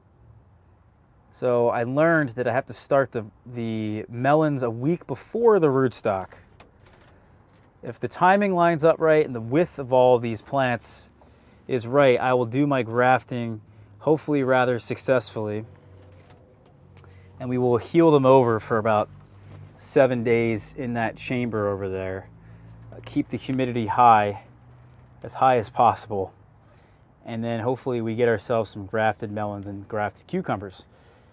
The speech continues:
The problem, I guess, would be is if we fail,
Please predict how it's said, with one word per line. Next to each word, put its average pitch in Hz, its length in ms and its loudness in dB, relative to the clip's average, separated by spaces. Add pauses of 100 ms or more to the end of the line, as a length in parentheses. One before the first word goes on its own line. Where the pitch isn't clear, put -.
(540)
The 127 260 -6
problem, 156 760 2 (1900)
I 127 100 0
guess, 139 300 -2
would 120 160 -6
be 135 380 2
is 113 280 -8
if 117 160 -8
we 113 120 -6
fail, 151 640 4